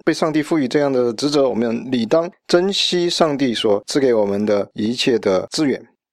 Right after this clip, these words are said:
所以基督徒应该是最重视环保的。当然，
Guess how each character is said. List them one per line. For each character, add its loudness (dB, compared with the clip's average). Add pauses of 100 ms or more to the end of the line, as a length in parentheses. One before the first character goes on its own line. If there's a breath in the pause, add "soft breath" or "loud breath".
(200)
所 0
以 0
基 -6
督 0
徒 -4
应 -2
该 0
是 -2
最 0
重 0
视 -2
环 0
保 2
的。 -8 (680)
当 2
然， 0